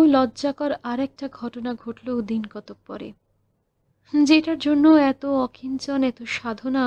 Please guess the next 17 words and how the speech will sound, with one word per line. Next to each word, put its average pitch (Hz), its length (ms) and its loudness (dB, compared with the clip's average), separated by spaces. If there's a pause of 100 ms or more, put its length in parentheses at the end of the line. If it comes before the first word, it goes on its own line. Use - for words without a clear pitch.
সব 226 340 -8 (100)
মেয়েরই 240 340 -6
যা 254 260 -10
কাম্য, 214 340 -6 (760)
তা 330 120 4
যখন 339 380 0
এলো 302 280 4 (440)
তখন 269 340 -10
সেটা 277 340 -10 (560)
পাওয়ার 240 360 -2
লজ্জাতেই 240 760 -6
যেন 254 240 -4
মরে 226 340 -4
যেতে 240 280 -12
ইচ্ছা 226 320 -14
করল 208 320 -14
কনকের। - 500 -16